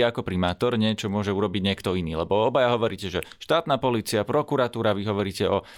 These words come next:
futbalovom klube, ale veď, e, mesto môže pracovať nejako s tým futbalovým klubom.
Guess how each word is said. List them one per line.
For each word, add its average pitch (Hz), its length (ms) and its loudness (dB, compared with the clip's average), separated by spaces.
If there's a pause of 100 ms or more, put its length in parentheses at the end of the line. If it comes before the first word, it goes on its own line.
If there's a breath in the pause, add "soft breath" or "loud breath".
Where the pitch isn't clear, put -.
(140 loud breath)
futbalovom 110 640 0
klube, 95 240 0
ale 123 320 4
veď, - 80 -12
e, 127 40 2 (200)
mesto 151 320 0
môže 160 320 0
pracovať 135 480 2
nejako 127 320 2
s - 80 -12
tým 120 80 0
futbalovým 120 560 0
klubom. 98 320 -2